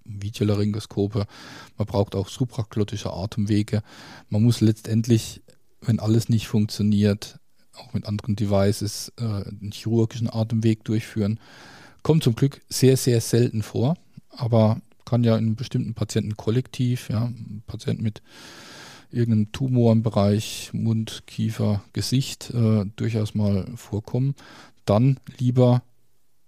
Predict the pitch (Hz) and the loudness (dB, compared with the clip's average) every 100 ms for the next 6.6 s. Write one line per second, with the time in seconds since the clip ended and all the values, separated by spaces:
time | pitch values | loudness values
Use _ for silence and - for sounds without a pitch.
0 | - 113 123 117 - 107 113 104 110 113 | 0 2 2 0 -4 -2 0 0 0 -2
1 | 104 - 95 - 123 117 110 104 - - | -4 -2 -4 -2 -4 -4 -4 -4 -8 -6
2 | 113 110 - 113 - 110 107 90 - 104 | 0 0 -2 -6 -6 -6 -6 -6 -6 -8
3 | 101 101 101 - 87 107 - - _ _ | -4 -2 -2 -4 -8 -10 -14 -20 _ _
4 | _ 156 107 107 123 107 - - - 104 | _ -6 -6 -6 -4 -4 -6 -8 -6 2
5 | 117 120 - - - - - - _ _ | 2 2 -4 -20 -20 -20 -20 -20 _ _
6 | - 110 - 98 - - | -2 -2 0 -2 -2 -14